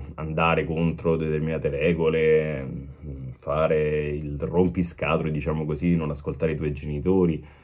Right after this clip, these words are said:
ehm, era comunque importante per l'epoca. Beh, qui abbiamo la stessa cosa, con la differenza che, con la differenza che,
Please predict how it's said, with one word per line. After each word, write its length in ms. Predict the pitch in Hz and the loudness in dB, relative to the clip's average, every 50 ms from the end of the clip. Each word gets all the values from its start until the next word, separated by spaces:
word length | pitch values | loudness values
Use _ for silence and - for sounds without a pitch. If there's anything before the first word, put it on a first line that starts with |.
| - - - - - - - _ - - | -20 -20 -20 -20 -20 -20 -20 _ -20 -16
ehm, 800 | - - - 55 - - - - - - - - - - - - - - - _ - | -14 -12 -12 -12 -12 -12 -12 -14 -14 -14 -16 -16 -16 -18 -20 -20 -20 -20 -20 _ -4
era 500 | - 85 85 85 80 78 78 78 67 65 | 0 2 2 2 2 2 0 0 -2 -2
comunque 300 | - 82 87 90 - 95 | -2 -2 0 2 2 2
importante 680 | 87 85 87 87 85 - - 110 101 95 90 85 85 85 | 2 2 2 0 -2 2 2 4 4 6 4 2 2 2
per 160 | 76 82 82 | 0 2 4
l'epoca. 640 | 90 90 90 87 87 85 95 92 87 104 101 98 95 | 4 4 4 4 4 4 2 2 4 4 6 6 4
Beh, 240 | 87 80 76 73 73 | 4 2 0 0 -2
qui 300 | - - 113 104 98 92 | -2 0 2 4 4 6
abbiamo 340 | 85 87 87 90 82 78 | 6 6 6 6 6 4
la 80 | 78 76 | 0 -2
stessa 380 | - - - 90 - - - - | -4 -4 -6 -4 0 2 2 4
cosa, 420 | - 82 80 78 73 82 80 80 - - _ _ _ _ _ _ _ _ _ _ _ _ - - - - | 4 4 4 4 4 2 0 0 -2 -14 _ _ _ _ _ _ _ _ _ _ _ _ -20 -20 -6 2
con 120 | - 117 | 4 8
la 80 | 104 95 | 8 8
differenza 580 | 90 90 - - 123 110 95 90 - - 123 | 6 6 6 6 8 8 8 6 6 4 4
che, 300 | 117 107 95 95 - - - _ _ _ _ - - | 6 6 2 2 0 -4 -16 _ _ _ _ -20 -14
con 140 | - 69 | -10 -8
la 40 | 71 | -6
differenza 460 | 76 71 - - 90 87 87 - 113 | -6 -4 -2 0 0 0 2 0 0
che, 220 | 98 80 69 67 | -2 -2 -6 -8